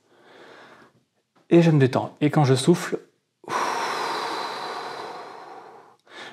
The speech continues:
le mouvement est subtil parce qu'en fait, je cherche à envoyer le bassin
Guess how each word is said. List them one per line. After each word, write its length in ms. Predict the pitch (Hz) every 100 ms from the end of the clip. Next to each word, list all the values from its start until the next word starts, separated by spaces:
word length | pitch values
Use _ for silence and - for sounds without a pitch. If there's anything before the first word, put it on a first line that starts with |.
| -
le 120 | 147
mouvement 260 | 175 180 208
est 60 |
subtil 400 | - 143 - 226
parce 160 | 160 -
qu'en 140 | 147
fait, 180 | - 170
je 100 | 147
cherche 380 | - 180 175 151
à 60 |
envoyer 280 | 143 139 151
le 100 | 143
bassin 540 | 131 127 - 190 -